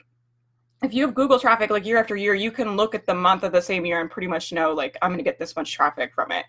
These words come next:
Like, once you're up on that page, you've gotta be on the first page, like, I think, like, ninety-five percent, right, of the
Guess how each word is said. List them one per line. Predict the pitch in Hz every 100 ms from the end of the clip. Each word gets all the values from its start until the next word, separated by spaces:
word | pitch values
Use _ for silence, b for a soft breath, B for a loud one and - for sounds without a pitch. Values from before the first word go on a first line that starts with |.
| B B B
Like, | 202 185
once | 190 277 -
you're | 254 262 202
up | 226
on | 220 214
that | 180 -
page, | 196 170 202 202
you've | 208 -
gotta | 208 220
be | 233 220
on | 202
the | 190
first | 196 190 -
page, | 180 170 180 185
like, | 175
I | 170
think, | 185
like, | 180 175
ninety-five | 190 175 180 185 180 170
percent, | 185 180 170 160 -
right, | 170 170
of | 180 165
the | 180 202